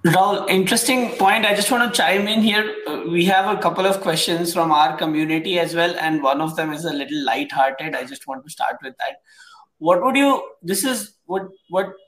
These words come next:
we've discussed so far is, you know, how to be motivated as a, as a builder, as someone who's building in the industry. But, uh, as an investor, simply, you know, someone who has a job, a daytime job,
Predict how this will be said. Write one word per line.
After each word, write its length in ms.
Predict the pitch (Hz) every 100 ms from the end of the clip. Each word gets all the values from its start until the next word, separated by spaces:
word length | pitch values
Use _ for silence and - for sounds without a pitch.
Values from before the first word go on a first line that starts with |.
| -
we've 180 | 180 180
discussed 380 | 190 - 233 -
so 160 | 208
far 420 | 196 170 165 175 165
is, 460 | 175 170 170 -
you 100 | 165
know, 140 | 170 170
how 460 | - 160 170 180
to 100 | 190
be 120 | 175
motivated 640 | 175 160 160 165 160 160 151
as 200 | 151 151
a, 260 | 151 131
as 120 | 139
a 60 | 147
builder, 480 | 147 190 170 135 - -
as 160 | 151 -
someone 300 | 156 160 165
who's 220 | 160 160 _ _
building 280 | 165 160 160
in 100 | 151
the 80 | 143
industry. 600 | 143 143 147 - 139 - - - - _
But, 460 | 165 165 185 185 180
uh, 140 | 180 -
as 160 | 175
an 120 | 185 180
investor, 540 | 180 208 - - - - _
simply, 680 | - 202 196 208 208 185 160
you 140 | 156 170
know, 460 | 180 185 175 - -
someone 440 | 160 165 175 175
who 140 | 180 147
has 160 | 160
a 80 | 196
job, 400 | 165 165 156 -
a 100 | 139
daytime 420 | 160 160 160 156
job, 300 | 147 139 139